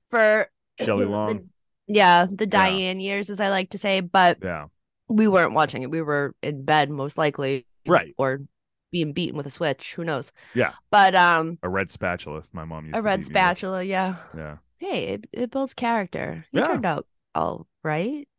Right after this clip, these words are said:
Speaker 2: Hmm.
Speaker 1: Question
Speaker 2: Debatable.
Speaker 1: mark?
Speaker 2: Yeah,
Speaker 1: Yeah,
Speaker 2: debatable.
Speaker 1: exactly.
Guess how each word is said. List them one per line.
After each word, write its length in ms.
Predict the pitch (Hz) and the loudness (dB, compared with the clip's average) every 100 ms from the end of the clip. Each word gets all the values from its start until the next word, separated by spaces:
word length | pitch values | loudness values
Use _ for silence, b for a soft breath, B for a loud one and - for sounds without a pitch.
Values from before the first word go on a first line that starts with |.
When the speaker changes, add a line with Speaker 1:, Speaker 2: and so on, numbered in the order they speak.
| _ | _
Speaker 2:
Hmm. 240 | 233 220 196 - _ _ - | -10 -8 -8 -14 _ _ -6
Speaker 1:
Question 280 | 254 247 247 | -4 -4 -6
Speaker 2:
Debatable. 400 | 202 190 143 151 | 0 2 2 0
Speaker 1:
mark? 100 | - _ _ - | -2 _ _ -4
Speaker 2:
Yeah, 80 | 202 | -4
Speaker 1:
Yeah, 60 | |
Speaker 2:
debatable. 440 | 156 175 165 127 135 | -2 0 0 0 -6
Speaker 1:
exactly. 520 | 262 571 494 190 156 | -8 -6 -2 0 -2